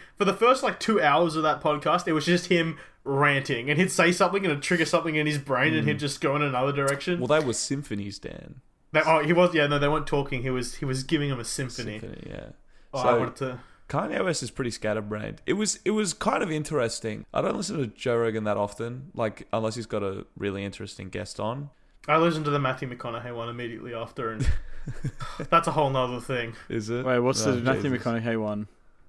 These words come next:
Speaker 1: Uh, well, he was just, it's just, uh, Matthew McConaughey's a crazy man. Like,
Speaker 3: <laughs>
Speaker 1: 'cause you guys know how he got his, um, his start in Hollywood.
Speaker 3: He was selling,
Speaker 1: He was,
Speaker 3: he was
Speaker 1: uh,
Speaker 3: selling weed to actors, wasn't he?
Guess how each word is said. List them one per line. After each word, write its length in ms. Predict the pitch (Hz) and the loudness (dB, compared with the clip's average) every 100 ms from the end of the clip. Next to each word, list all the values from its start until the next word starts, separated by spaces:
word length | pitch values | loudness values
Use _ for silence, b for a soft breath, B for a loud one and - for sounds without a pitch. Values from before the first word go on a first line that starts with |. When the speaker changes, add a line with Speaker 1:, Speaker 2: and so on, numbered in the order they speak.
| _ | _
Speaker 1:
Uh, 280 | 190 196 196 - - - | 2 2 0 -6 -10 2
well, 80 | 185 | 6
he 100 | 214 | 6
was 160 | 202 | 6
just, 240 | 208 - - | 2 0 -4
it's 100 | - | 0
just, 260 | 254 - 165 | 0 2 2
uh, 60 | |
Matthew 260 | 185 226 214 | 4 4 2
McConaughey's 640 | 175 190 180 165 165 151 156 | 2 4 4 4 0 -4 -4
a 80 | |
crazy 460 | 139 - 196 190 185 | -2 2 4 4 4
man. 420 | 170 143 131 127 - | 4 4 2 -2 -4
Like, 200 | 170 165 | 4 4
Speaker 3:
<laughs> 840 | 123 123 147 151 160 143 147 - - | 4 2 2 4 4 4 0 -2 2
Speaker 1:
'cause 180 | 220 220 | 4 6
you 80 | |
guys 220 | 247 254 202 | 6 6 6
know 140 | 208 | 4
how 180 | 185 180 | 6 4
he 80 | 160 | 4
got 180 | 160 151 | 4 4
his, 160 | 143 | 2
um, 200 | 147 135 | 2 2
his 120 | 135 135 | -2 2
start 220 | 151 135 | 2 2
in 40 | |
Hollywood. 500 | 131 135 127 120 120 - - _ _ _ | 2 0 0 -2 -6 -12 -20 _ _ _
Speaker 3:
He 40 | |
was 80 | 147 | -6
selling, 240 | - 147 139 | 0 2 4
Speaker 1:
He 60 | |
was, 180 | 135 127 | 2 0
Speaker 3:
he 40 | 131 | 2
was 100 | 135 | 4
Speaker 1:
uh, 40 | |
Speaker 3:
selling 180 | 185 135 | 4 4
weed 160 | 170 - | 0 0
to 180 | 120 95 _ _ _ | -4 -4 _ _ _
actors, 300 | 147 151 113 | -10 -6 -6
wasn't 240 | 110 127 | -6 -6
he? 60 | 196 | -8